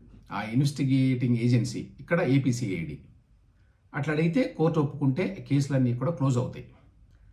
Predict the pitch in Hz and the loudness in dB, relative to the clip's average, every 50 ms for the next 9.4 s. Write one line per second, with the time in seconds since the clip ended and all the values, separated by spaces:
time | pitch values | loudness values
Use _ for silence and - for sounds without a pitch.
0 | - - - - - - 110 127 139 147 156 156 160 - 165 165 165 165 165 165 | -20 -20 -20 -20 -12 -6 0 2 4 4 4 4 6 6 8 8 8 8 8 6
1 | 160 151 143 139 - 156 147 139 127 123 120 120 123 127 127 135 143 170 208 277 | 4 2 0 0 2 4 6 6 6 6 6 6 6 8 8 8 6 6 4 0
2 | - - - - - - _ _ _ _ _ _ _ _ _ _ _ _ _ _ | -2 -6 -14 -20 -20 -20 _ _ _ _ _ _ _ _ _ _ _ _ _ _
3 | - 120 117 135 147 165 165 - 175 170 170 190 170 165 139 120 - - 156 160 | -4 0 4 4 4 4 6 4 4 4 4 4 4 4 2 2 -2 0 2 4
4 | 160 165 151 143 143 151 147 143 - - - - 135 127 135 143 135 135 131 123 | 6 6 6 6 6 4 4 0 -2 -6 -6 -2 0 2 2 2 4 4 4 4
5 | 127 120 117 117 - 110 101 95 - - 120 117 117 117 139 190 196 - - - | 4 4 2 0 0 -2 -4 -4 -4 -4 -4 -2 -2 0 -2 -2 -4 -6 -6 -2
6 | 117 123 135 143 156 147 143 - 131 131 123 139 131 170 - - 113 113 120 135 | 2 4 4 4 4 2 0 0 0 0 0 0 -2 -2 -2 -2 -2 0 2 2
7 | 135 117 - - - 127 120 117 117 - - - 117 95 - 104 101 95 92 - | 0 0 -2 -2 0 2 2 2 2 0 -4 -8 -8 -8 -6 -8 -6 -4 -4 -4
8 | - - - - - - - - _ _ _ _ _ - - - 135 165 165 156 | -4 -6 -8 -14 -20 -20 -20 -20 _ _ _ _ _ -14 -6 -2 2 4 4 4
9 | 135 156 156 165 165 - 139 | 4 4 2 2 2 2 0